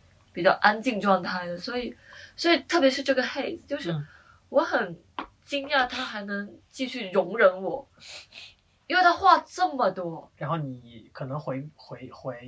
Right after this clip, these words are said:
Speaker 2: 应的频率没有
Speaker 1: 对，
Speaker 2: 像那个
Speaker 1: 我，没有，我尽量会去回应他，但是我没有像
Speaker 2: 别-，就是
Speaker 1: 别人一样这么积极的去回应他。然后我发现他好像也还行，目前，
Speaker 2: <laughs>
Speaker 1: 对，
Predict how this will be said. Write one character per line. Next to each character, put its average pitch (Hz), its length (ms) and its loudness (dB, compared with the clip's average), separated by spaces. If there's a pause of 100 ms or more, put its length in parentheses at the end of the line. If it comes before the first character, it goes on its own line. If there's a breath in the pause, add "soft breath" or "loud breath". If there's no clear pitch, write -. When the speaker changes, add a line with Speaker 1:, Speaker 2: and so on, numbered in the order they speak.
Speaker 2:
应 185 140 -10
的 143 80 -8
频 127 260 -18
率 143 80 -10
没 127 140 -14
有 - 100 -10
Speaker 1:
对， 285 200 -2
Speaker 2:
像 - 160 -4
那 - 0 -
个 269 60 4
Speaker 1:
我， - 100 4 (160)
没 302 60 4
有， 285 80 4
我 214 180 -2
尽 320 280 -10
量 285 140 0
会 285 100 -10
去 269 60 -8
回 208 300 -4
应 214 60 -10
他， 208 160 -8
但 277 100 -6
是 294 80 -10
我 240 120 -4
没 196 180 -8
有 226 220 -8
像 226 400 -10 (140)
Speaker 2:
别-， 127 320 -12
就 156 100 -12
是 185 100 -8
Speaker 1:
别 226 120 2
人 254 160 -8
一 254 60 -12
样 247 180 -6
这 262 80 -14
么 240 120 -12
积 254 340 -6
极 196 180 -8
的 196 100 0
去 202 80 -6
回 190 260 -8
应 180 140 -12
他。 185 220 -8
然 220 100 -6
后 285 100 -6
我 220 140 -6
发 262 140 -8
现 311 100 -12
他 302 260 -6 (520)
好 - 120 -10
像 403 140 -2
也 311 60 0
还 277 160 0
行， 294 440 -6
目 330 140 -6
前， - 240 -4 (120)
Speaker 2:
<laughs> - 140 -12
Speaker 1:
对， 233 440 2